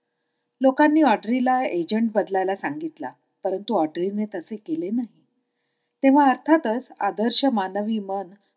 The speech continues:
म्हणून ऑड्रीला सर्वांनी नावाजले. या सर्व प्रसंगामध्ये रॉबची तिला धीराची साथ होती. आता रॉब तिच्या स्वित्झर्लंडच्या घरी तिच्याबरोबर राहू लागला होता,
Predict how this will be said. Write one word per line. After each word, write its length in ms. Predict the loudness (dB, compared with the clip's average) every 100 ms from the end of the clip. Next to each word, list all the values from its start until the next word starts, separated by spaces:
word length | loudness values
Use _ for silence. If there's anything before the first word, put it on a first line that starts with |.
| -2
म्हणून 240 | 2 2 0
ऑड्रीला 520 | -4 -6 -6 -4 -4
सर्वांनी 600 | -4 -6 -2 -2 0 0
नावाजले. 540 | 0 -2 -6 -8 -14 -20 _ _ _ _ _ _ _ _ _ _ _ _ _ _ _ _ _ _
या 180 | 4 6
सर्व 340 | 6 2 0 0
प्रसंगामध्ये 840 | -2 -2 -2 -2 0 -2 -2 -4 -8 _ _
रॉबची 480 | 2 4 2 0 -2
तिला 280 | -2 -4 -4
धीराची 540 | -4 -6 -8 -6 -6
साथ 240 | -4 -4 -4 -10
होती. 240 | -20 _ _ _ _ _ _ _ _
आता 240 | -10 -4 0
रॉब 260 | 2 2 0
तिच्या 280 | -6 -10 -10
स्वित्झर्लंडच्या 760 | -6 -4 -4 -4 -2 -2 -2 -4
घरी 260 | -4 -6
तिच्याबरोबर 640 | -6 -8 -8 -6 -4 -4 -4
राहू 300 | -4 -6 -8
लागला 320 | -8 -10 -14
होता, 260 | -16 -20